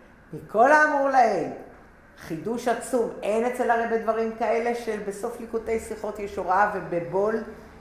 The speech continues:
מכל האל מובן גודל הזכות בהשתדלות של כל בת ישראל תכף ומיד, שהגיע לחינוך תדליק נר בכל ערב שבת קודש.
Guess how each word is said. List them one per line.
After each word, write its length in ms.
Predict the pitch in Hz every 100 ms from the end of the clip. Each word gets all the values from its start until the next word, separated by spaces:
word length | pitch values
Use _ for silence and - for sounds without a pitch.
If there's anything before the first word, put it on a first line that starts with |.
| -
מכל 380 | - - 220 262
האל 280 | 269 262 254
מובן 380 | 247 240 240 226
גודל 300 | 196 220 220
הזכות 340 | 214 - - 208 175
בהשתדלות 440 | 175 - 165 185 175
של 80 | 151
כל 180 | - 285 311
בת 220 | 302 302
ישראל 360 | 254 - 220 208 208
תכף 180 | 214 196 185
ומיד, 500 | 180 175 190 202 202 - - - - 139 143
שהגיע 580 | 175 170 - 254 311 294 202 170
לחינוך 560 | 170 - 175 208 254 254 254
תדליק 520 | 175 151 202 254 254
נר 260 | 233 214 202
בכל 320 | 151 - 202 202
ערב 220 | 190 165
שבת 300 | - 143 135 -
קודש. 320 | 139 131 -